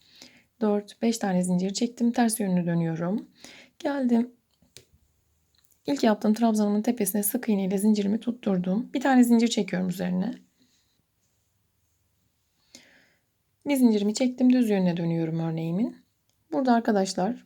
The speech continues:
beş zincirimin altından bir tane sık iğne yapıyorum. Başlıyorum.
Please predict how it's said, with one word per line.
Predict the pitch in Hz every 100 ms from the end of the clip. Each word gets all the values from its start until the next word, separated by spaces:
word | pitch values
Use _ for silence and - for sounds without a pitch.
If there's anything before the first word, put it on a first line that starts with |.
| -
beş | 247 247
zincirimin | 226 202 190 190 202 - _ _ -
altından | 220 208 190 180 240
bir | 254
tane | 202 202
sık | 220 220 208
iğne | 180
yapıyorum. | 170 165 170 196 294
Başlıyorum. | 254 - - 180 170 294